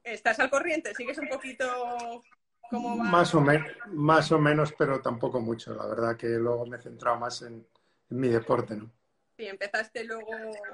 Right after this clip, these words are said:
Speaker 1: al poco
Speaker 2: Ahora,
Speaker 1: ya.
Speaker 2: ahora, ¿quién está, quién es el mejor?
Speaker 1: Pues ahora hay una rivalidad absoluta en chicos. En chicas está Cris Gómez, Cristina Gómez, una chica de Murcia que hace dos años fue campeona de Europa Junior y ahora está,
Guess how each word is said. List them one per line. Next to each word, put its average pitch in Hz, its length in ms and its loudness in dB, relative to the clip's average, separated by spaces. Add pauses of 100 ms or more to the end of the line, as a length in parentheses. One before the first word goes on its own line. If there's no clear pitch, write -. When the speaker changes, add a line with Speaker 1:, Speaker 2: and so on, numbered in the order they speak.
(520)
Speaker 1:
al 190 320 2
poco 135 120 4
Speaker 2:
Ahora, 160 360 8
Speaker 1:
ya. 156 180 0
Speaker 2:
ahora, 160 200 2
¿quién 160 160 -4
está, 156 480 -4
quién 156 180 -6
es 156 180 -8
el 151 120 -4
mejor? 160 440 -6 (680)
Speaker 1:
Pues 240 460 -8
ahora 254 180 0
hay 320 140 -6
una 330 160 -2
rivalidad 302 400 -10
absoluta 339 420 -12
en - 100 -18
chicos. 453 280 -14 (360)
En 233 200 -16
chicas 320 300 -10
está 302 220 -10
Cris 311 200 -16
Gómez, 311 340 -12 (160)
Cristina 233 380 -10
Gómez, 269 320 -12
una 247 180 -14
chica 247 280 -8
de 226 80 -12
Murcia 233 480 -12
que 208 400 -12
hace 208 180 -14
dos 214 160 -16
años 220 180 -12
fue 220 120 -10
campeona 208 280 -6
de 208 60 -8
Europa 202 320 -8
Junior 247 300 -8 (180)
y 185 440 -12
ahora 196 180 -4
está, 190 680 -8